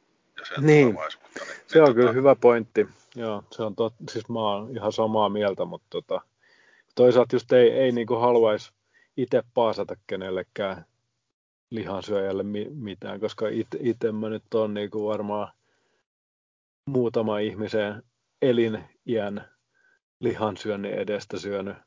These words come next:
Speaker 2: jo tähän
Speaker 1: Niin,
Speaker 2: astisessa
Speaker 1: sama.
Speaker 2: elämässäni
Speaker 1: Joo.
Speaker 2: lihaa, et, et tota, mut, mut, mut, joo, se on kyllä totta, et, et kyllähän toi esimerkiksi joku pouttu on aika vahvasti lähtenyt mukaan siihen,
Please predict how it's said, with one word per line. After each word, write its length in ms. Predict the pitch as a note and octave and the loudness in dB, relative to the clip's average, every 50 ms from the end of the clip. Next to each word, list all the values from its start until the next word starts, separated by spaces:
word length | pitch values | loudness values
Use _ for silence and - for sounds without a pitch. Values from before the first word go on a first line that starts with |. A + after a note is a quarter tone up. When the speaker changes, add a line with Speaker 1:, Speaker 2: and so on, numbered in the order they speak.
| _ _ _ _ _ _ _ _ - | _ _ _ _ _ _ _ _ -10
Speaker 2:
jo 100 | A2 - | -6 -4
tähän 220 | - A#2 G#2+ A2+ | -2 0 0 2
Speaker 1:
Niin, 120 | A2 G2+ G2 | 2 2 2
Speaker 2:
astisessa 420 | F#2+ F2+ - - G#2 F#2+ F#2+ F#2+ F#2 | 0 -2 -4 -8 -6 -2 -2 -2 -2
Speaker 1:
sama. 160 | - G2+ G#2 | -2 -2 -2
Speaker 2:
elämässäni 560 | G2 G2 F#2+ G2 G2 F#2 - - G2+ G2 G2+ | -2 -2 -2 -4 -6 -8 -10 -12 -12 -10 -8
Speaker 1:
Joo. 100 | F#2+ F2+ | -6 -4
Speaker 2:
lihaa, 380 | F#2+ F#2+ G2 G2+ G2 F#2+ F#2 F#2 | -4 -4 -2 -2 -4 -4 -4 -6
et, 160 | F2+ - - _ _ _ - - A#2+ | -8 -12 -18 _ _ _ -16 -14 -14
et 80 | G#2+ - _ - | -14 -16 _ -10
tota, 300 | A2+ G2+ - A2+ A2 G#2+ - - - - - - - - - - - - - _ _ _ - | -10 -6 -4 -6 -6 -6 -8 -14 -20 -20 -20 -20 -20 -20 -20 -20 -20 -20 -20 _ _ _ -12
mut, 360 | D3+ D3 C3+ B2 A#2+ A#2+ A#2+ - _ _ _ _ _ - | -8 -6 -2 -2 -2 -2 -4 -8 _ _ _ _ _ -8
mut, 280 | E3 C3+ B2+ A#2+ A#2 B2 | -6 -4 -2 -4 -4 -4
mut, 260 | B2+ B2 B2 A#2+ A#2 A#2+ - - - _ _ _ _ _ _ _ | -2 0 2 2 0 0 -4 -12 -16 _ _ _ _ _ _ _
joo, 180 | C#3 C#3 C3+ B2+ | 4 4 6 6
se 100 | A#2+ C#3 | 6 6
on 60 | C#3 B2+ | 6 6
kyllä 120 | C3+ B2+ - | 4 4 6
totta, 400 | C#3+ C3+ B2+ - _ - C3+ C3 | 6 6 6 4 _ 0 0 0
et, 80 | - - - D3 D3 D3 - | 0 -2 -4 -8 -8 -8 -10
et 120 | - C#3 - _ _ A3 A3 - | -12 -14 -14 _ _ -20 -16 -2
kyllähän 220 | - F3 D#3+ C#3+ C3+ | 0 2 2 4 4
toi 160 | D#3 D3+ D3 | 4 4 4
esimerkiksi 360 | C#3+ D3 D3 C#3+ - - - | 4 2 0 -4 -4 -4 -4
joku 180 | C#3 - C#3 - - | -4 -4 -8 2 6
pouttu 540 | D#3 D3 C#3+ B2+ A2 - _ - A#2 A2 | 6 8 8 6 4 0 _ -2 0 0
on 200 | G#2 G2+ F#2 E2 E2 _ _ _ _ _ _ _ _ _ _ _ _ _ _ - - - _ _ _ _ - - | 0 0 -2 -6 -12 _ _ _ _ _ _ _ _ _ _ _ _ _ _ -20 -20 -20 _ _ _ _ -10 -4
aika 260 | - A2 G#2+ - A2 G#2+ | -4 -2 -2 -2 -2 -2
vahvasti 520 | A2 G2+ F#2 F#2+ G#2 - - G#2+ G2+ G2+ | -2 -2 -4 -6 -8 -10 -10 -10 -8 -8
lähtenyt 400 | G2 F#2+ - - - G#2 G2+ G2+ | -8 -10 -10 -10 -10 -8 -8 -8
mukaan 380 | G2+ G2+ F#2+ - - G2+ G2 F#2 | -8 -10 -8 -6 -6 -4 -4 -4
siihen, 300 | G2 G2 F#2+ F#2+ F#2+ | -6 -8 -10 -10 -12